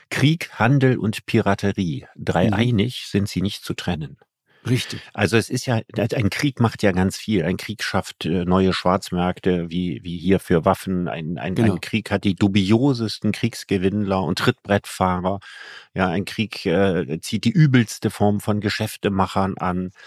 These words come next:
Speaker 2: Mhm.
Speaker 1: Äh, ein, ein, ein Krieg nagt an der Moral eines Volkes, ja,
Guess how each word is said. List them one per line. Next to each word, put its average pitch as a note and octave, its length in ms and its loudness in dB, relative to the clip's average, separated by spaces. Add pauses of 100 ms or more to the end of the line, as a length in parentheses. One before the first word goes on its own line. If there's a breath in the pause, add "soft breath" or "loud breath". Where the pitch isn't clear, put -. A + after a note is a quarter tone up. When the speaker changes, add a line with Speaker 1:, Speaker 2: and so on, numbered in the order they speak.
Speaker 2:
Mhm. G#2+ 320 -2
Speaker 1:
Äh, G2 220 4
ein, G2+ 240 -2
ein, G2 180 -2
ein G#2 160 0
Krieg - 380 -2
nagt F#2+ 500 4
an G#2 160 -2
der F#2+ 140 2
Moral F2+ 440 0
eines F#2 300 -4
Volkes, G2 600 -2
ja, G2+ 180 0